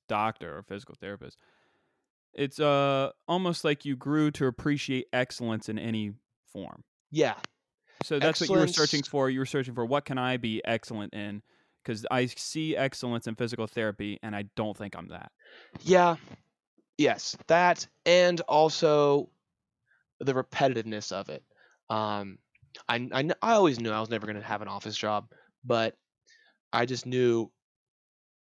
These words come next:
Speaker 2: uh, the way I saw physical therapy is like, "Oh, I'm gonna be able to work with athletes, and, and that's
Speaker 1: Yeah.
Speaker 2: all I'm gonna do."
Speaker 1: Yeah,
Speaker 2: But
Speaker 1: you're like, "I'm gonna be running out of the tunnel with the Steelers. That's what I'm gonna be doing."
Speaker 2: Exactly.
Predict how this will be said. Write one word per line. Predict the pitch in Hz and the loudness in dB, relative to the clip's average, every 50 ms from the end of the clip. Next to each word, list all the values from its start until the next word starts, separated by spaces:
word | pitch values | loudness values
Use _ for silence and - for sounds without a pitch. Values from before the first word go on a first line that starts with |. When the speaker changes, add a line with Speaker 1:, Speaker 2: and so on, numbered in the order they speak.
| _ _ _ _ _ _ _ _ - | _ _ _ _ _ _ _ _ -2
Speaker 2:
uh, | - - - 92 - - - 160 | 0 0 2 0 0 -2 -4 -6
the | 165 190 | -2 4
way | 214 254 233 | 6 6 6
I | 220 202 | 6 6
saw | - 202 175 | 4 2 0
physical | - 160 143 127 127 | 0 -2 -4 -4 -2
therapy | - - 120 117 - 120 | 0 0 0 0 0 -2
is | 113 113 | -4 -4
like, | 123 - | 0 4
"Oh, | 170 147 | 4 4
I'm | 123 127 | 4 2
gonna | 131 127 | 0 0
be | 127 127 | 2 2
able | 123 123 | 4 2
to | |
work | 117 117 113 | 2 -2 -4
with | 120 - _ - | -6 -6 _ 0
athletes, | 160 151 143 - - 104 87 71 - - - - - - - | 0 0 0 -2 -6 -10 -10 -10 -10 -10 -8 -8 -8 -8 -8
and, | 113 110 104 104 101 101 101 101 101 104 104 - | -6 -4 -4 -4 -4 -4 -6 -6 -8 -10 -12 -12
and | 110 110 | -10 -6
that's | 113 120 - 135 | -6 -4 -4 -2
Speaker 1:
Yeah. | 127 113 | -2 0
Speaker 2:
all | 113 | 0
I'm | 113 | -2
gonna | 117 110 110 | -2 -6 -6
do." | 107 135 147 120 104 104 - | -4 -2 -2 -2 -2 -4 -4
Speaker 1:
Yeah, | - 160 147 | -2 0 2
Speaker 2:
But | 120 | 2
Speaker 1:
you're | 117 131 135 127 | 2 0 0 0
like, | 117 110 | -2 -2
"I'm | 101 135 | 0 0
gonna | 151 160 | 0 0
be | 135 113 | 0 0
running | 110 120 117 117 | 0 0 0 0
out | 117 120 | 0 0
of | 117 | 0
the | 120 113 | -2 -4
tunnel | - 131 135 127 117 | -2 -2 -2 -2 -2
with | 120 - | -4 -4
the | - 107 | -6 -8
Steelers. | - - 156 156 151 127 101 107 - - - | -6 -4 -2 0 0 0 0 -4 -6 -6 -4
That's | 120 131 - | -4 -2 0
what | 131 123 | 0 2
I'm | 139 160 | 2 2
gonna | 147 113 | 2 0
be | 107 98 | 0 2
doing." | 262 220 | 2 4
Speaker 2:
Exactly. | 165 - 320 302 311 320 - - 160 113 98 - - | 6 8 8 8 8 4 0 0 -2 -4 -4 -6 -12